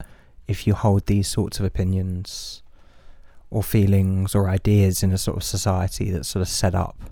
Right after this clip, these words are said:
to stop them being realised, then there are always gonna be points where you're unable to kind of completely live your principles, but you, you know, you have to take a more sort of relativist approach to, to how you try and enact them.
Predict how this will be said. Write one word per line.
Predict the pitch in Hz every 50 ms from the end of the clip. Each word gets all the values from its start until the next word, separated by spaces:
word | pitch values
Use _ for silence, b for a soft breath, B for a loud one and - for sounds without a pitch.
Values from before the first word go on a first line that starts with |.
| - - - - - -
to | - - - 101 87 - - _ - - - - -
stop | - - - - 95 - -
them | - 92 90
being | 92 90 90 95
realised, | 113 143 143 117 95 87 85 85 85 - - -
then | - 95 87 87 87 87 85 - - - - - - - -
there | - 95 90
are |
always | 90 90 90 -
gonna | - 101 92
be | 85 90 90
points | - - 117 117 98 90 85 82 - - -
where | - 90
you're | 87 92 90 -
unable | 104 92 90 90 90 90 - - 87 87
to | - -
kind | - 98 92
of | 95
completely | - - 98 - - 101 - - 95
live | 92 98 98 92 85 -
your | 113 117 -
principles, | - 113 104 98 - - 98 - 95 90 90 92 -
but | - - 92 90
you, | 92 95 90 90 -
you | - 101
know, | 92
you | 87 90
have | 92 95
to | - -
take | - - 90 90 - -
a |
more | 92 90 87 87
sort | - - - -
of | 92
relativist | 104 101 98 98 - - - - - - -
approach | - - - 123 101 101 - - - -
to, | - - 90 87 87 B B B B B B -
to | - 113
how | 92 104
you | 95 92 90
try | - - - 95 90
and | 90 92
enact | 98 110 113 - - 101
them. | 95 92 90 87 87